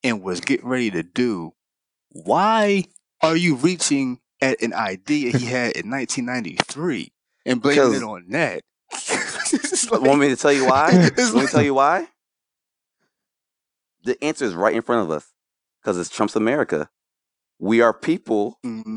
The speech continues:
Speaker 2: who <clears throat> see an idea dangling and we just go for it. We don't really act like we're, like, we don't act like we know anything. We don't act like we got sense.
Speaker 1: Right, right, right. Like,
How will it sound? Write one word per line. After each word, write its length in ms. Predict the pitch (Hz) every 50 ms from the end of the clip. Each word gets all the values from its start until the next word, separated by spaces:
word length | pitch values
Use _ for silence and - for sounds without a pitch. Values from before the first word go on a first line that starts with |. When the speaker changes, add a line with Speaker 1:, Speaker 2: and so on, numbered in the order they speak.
| 107 _ _
Speaker 2:
who 360 | - 139 127 117 107 101 - - - _ _
<clears throat> 180 | _ _ _ _
see 220 | - - 170 160
an 100 | 147 113 - -
idea 480 | 123 127 127 120 104 127 127 123 113 107
dangling 800 | 90 107 113 123 139 147 135 117 107 101 95 92 95 104 113 _ _ _ _ _ _ -
and 100 | 95 98
we 80 | 98 98
just 180 | 92 104 87 76
go 180 | - 113 120 110
for 260 | - - 85 76 67
it. 40 | - _ _ _ _ _ _ _
We 140 | - 120 160
don't 200 | 180 151 110 76
really 720 | 92 85 82 82 90 101 120 131 123 110 104 98 92 90 82 76 - - - -
act 160 | - 117 95 90
like 100 | 107 95
we're, 180 | 95 95 90 - - - - - _ _ _ _ _ _ _ _ _ -
like, 240 | 107 98 95 85 _ _ _ _ _ _ -
we 80 | 131 165
don't 100 | 185 - 170
act 100 | 185 147
like 100 | 147 123
we 100 | 131 127
know 200 | 127 147 151 120
anything. 260 | 101 87 - 85 90
We 60 | 107
don't 180 | 139 160 170 135
act 160 | - 151 151 120
like 100 | 139 131
we 60 | 123
got 180 | 123 113 98
sense. 500 | - - 127 95 78 - _ _ _ _ _ _ _ _ _ _ _ _ _ _ _ _ _ _ _ _ _ _ _ _
Speaker 1:
Right, 340 | - 135 143 139 120 98 -
right, 380 | - 165 180 160 117 107 - - _ _ _ _ - - - -
right. 320 | - 165 175 170 123 92 -
Like, 340 | 127 139 127 104 120 127